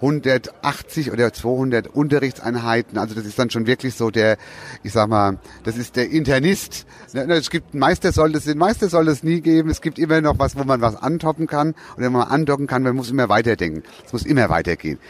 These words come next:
Klar gibt es einen, der auch mal guckt und koordiniert und von oben schaut, was können wir noch machen. Aber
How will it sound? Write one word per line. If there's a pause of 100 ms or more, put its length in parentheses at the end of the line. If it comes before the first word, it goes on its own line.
(160)
Klar
gibt
es
einen, (320)
der
auch
mal
guckt
und
koordiniert
und
von
oben
schaut,
was
können
wir
noch
machen.
Aber